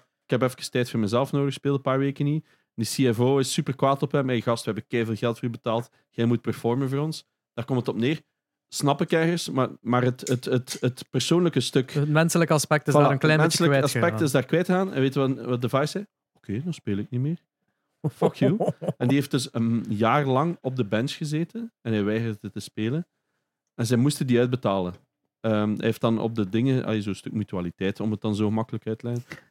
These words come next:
Speaker 1: Maar <clears throat> Nip moest nog altijd een stuk betalen. En, ehm,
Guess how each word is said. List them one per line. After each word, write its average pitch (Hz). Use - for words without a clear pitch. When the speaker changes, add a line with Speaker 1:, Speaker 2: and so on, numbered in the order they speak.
Speaker 1:
Maar 117
<clears throat> 165
Nip 127
moest 175
nog 143
altijd 160
een 131
stuk 135
betalen. 123
En, 104
ehm, 98